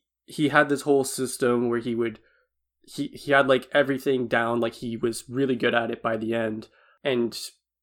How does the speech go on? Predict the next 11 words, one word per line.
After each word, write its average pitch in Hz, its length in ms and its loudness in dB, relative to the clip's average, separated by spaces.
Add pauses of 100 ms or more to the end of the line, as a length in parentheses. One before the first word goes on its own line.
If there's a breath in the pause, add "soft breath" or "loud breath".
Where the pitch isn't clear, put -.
(340)
yeah, 123 320 4
he 120 160 -4
was 120 140 0
just 127 160 -4
forging 123 500 0
these 117 200 -4
checks - 440 -4
and 110 120 -6
cashing 117 440 -2
them 110 160 -2
in, 120 300 -2